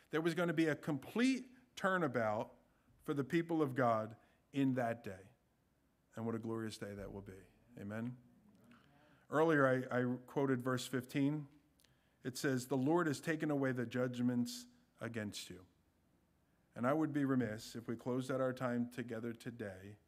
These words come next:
without making sure that each one of us here today has considered whether the Lord has done that exact same thing in your life.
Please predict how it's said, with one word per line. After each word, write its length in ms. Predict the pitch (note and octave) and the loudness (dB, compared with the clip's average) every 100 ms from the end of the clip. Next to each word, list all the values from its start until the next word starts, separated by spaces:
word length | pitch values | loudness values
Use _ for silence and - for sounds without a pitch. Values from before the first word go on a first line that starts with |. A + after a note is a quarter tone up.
| _ _ _ _ | _ _ _ _
without 340 | - A#2+ B2+ C3+ | -8 -2 0 2
making 340 | C3+ B2 C3 | 0 0 0
sure 440 | B2 - C3+ B2 A2+ | 0 0 0 2 2
that 180 | A2 | 0
each 280 | A#2 D#3+ F3+ | -2 -4 -4
one 200 | D#3+ D3 | -2 0
of 140 | C#3+ C3 | 2 0
us 180 | B2+ | -2
here 640 | B2 - G#3+ C3+ G2+ G#2 B2 - _ _ _ - | -2 -6 -4 -2 -4 -8 -10 -16 _ _ _ -10
today 480 | B2 A2+ G#2 G#2 A2+ | -6 -4 -4 -6 -8
has 200 | - B2 | -4 -4
considered 640 | - C#3 B2+ F3+ C#3+ A#2+ A#2+ - - _ - | -2 -2 0 0 2 2 -2 -12 -20 _ -2
whether 360 | C3 C3 C3+ | 0 2 2
the 180 | C3+ C3+ | 0 -2
Lord 220 | C3+ C#3 | 0 2
has 140 | C3+ A#2 | 0 0
done 200 | C3+ B2+ | 0 2
that 140 | B2 | 2
exact 460 | A#2+ A#2 C3 C#3 - | 0 0 0 0 -4
same 360 | - C3 B2 | -6 -2 -2
thing 540 | A#2+ C3+ B2 G#2 G#2+ G#2 _ _ _ _ _ | -2 -2 -2 -4 -8 -10 _ _ _ _ _
in 160 | A#2+ A#2+ | -2 2
your 160 | C#3+ | 2
life. 400 | C3+ G2+ G2+ - | 2 -4 -10 -20